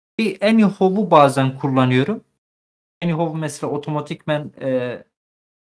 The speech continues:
hata implementasyonlarını yapıyor. Orada biraz daha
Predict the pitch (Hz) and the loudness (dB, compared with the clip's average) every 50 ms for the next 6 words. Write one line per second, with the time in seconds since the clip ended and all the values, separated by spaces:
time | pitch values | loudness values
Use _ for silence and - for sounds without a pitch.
0 | _ - 139 - - 151 143 139 139 131 - 143 135 135 131 127 - 135 127 127 | _ -8 -4 0 0 0 2 0 -2 -4 -4 -4 -2 -2 -2 -4 -2 -4 -4 -4
1 | - - 139 131 131 135 135 147 156 156 147 147 - - 208 170 160 151 147 - | -4 -4 -4 -2 -2 -2 -2 -4 -4 -4 -6 -6 -6 -6 -6 -4 -4 -4 -4 -4
2 | 160 156 156 139 - - _ _ _ _ - 151 139 135 127 131 131 131 135 135 | -4 -4 -4 -4 -6 -10 _ _ _ _ -8 -4 -2 -2 -2 -2 -2 -2 -2 -2
3 | 131 135 | -2 -6